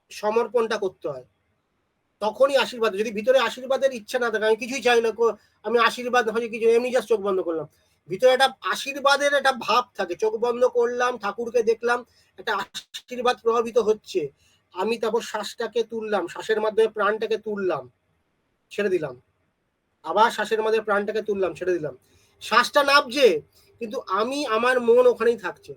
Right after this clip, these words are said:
করতে করতে একটা সময় মন আবার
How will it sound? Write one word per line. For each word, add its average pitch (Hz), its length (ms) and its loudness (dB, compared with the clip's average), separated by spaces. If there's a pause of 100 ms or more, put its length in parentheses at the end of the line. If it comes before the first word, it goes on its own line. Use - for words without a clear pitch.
(540)
করতে 285 340 6
করতে 294 220 0 (120)
একটা - 160 -6 (120)
সময় 254 240 2 (100)
মন 226 140 6 (120)
আবার 247 200 0